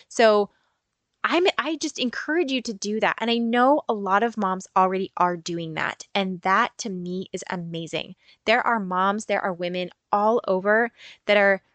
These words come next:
finding their passions, finding their joys, and getting self-empowered and starting these amazing businesses,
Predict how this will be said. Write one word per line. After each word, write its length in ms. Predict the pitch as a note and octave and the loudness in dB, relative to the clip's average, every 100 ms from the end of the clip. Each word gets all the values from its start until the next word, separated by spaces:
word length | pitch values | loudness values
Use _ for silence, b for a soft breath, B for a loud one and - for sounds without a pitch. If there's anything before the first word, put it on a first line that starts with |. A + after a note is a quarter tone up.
| _ _ | _ _
finding 600 | _ - G#3+ A#3 A#3+ A3 | _ 0 0 0 -2 -2
their 140 | F#3+ | -2
passions, 680 | - - F3 - E3+ D#3+ - _ | -4 -8 -6 -4 -4 -6 -10 _
finding 460 | _ G3+ G#3+ A3+ G#3 | _ -2 0 0 0
their 140 | F#3 | -2
joys, 520 | F3+ F3+ E3+ E3+ E3 - | 0 2 4 2 -2 -6
and 260 | G3 F#3 F3 _ | -4 -4 -8 _
getting 340 | G#3+ A3 C#4+ B3 | 4 4 4 2
self-empowered 880 | A3+ F3+ F#3 F3+ F#3 F3 E3 E3 - _ _ _ _ _ _ _ | 2 2 0 -6 -2 0 2 0 -2 _ _ _ _ _ _ _
and 420 | G#3 F#3+ F#3 F#3 - | 0 2 2 0 -4
starting 480 | - - G3+ A3+ A3+ | -8 0 2 2 -2
these 220 | G#3 F#3+ - | -2 -4 -6
amazing 720 | G3 F#3 G3 G3+ G3+ G3+ G3 F#3 | -6 -4 -2 -2 0 -2 -4 -4
businesses, 640 | F#3 F#3+ F#3 F3 E3 D#3+ | -2 0 -2 -2 -2 -2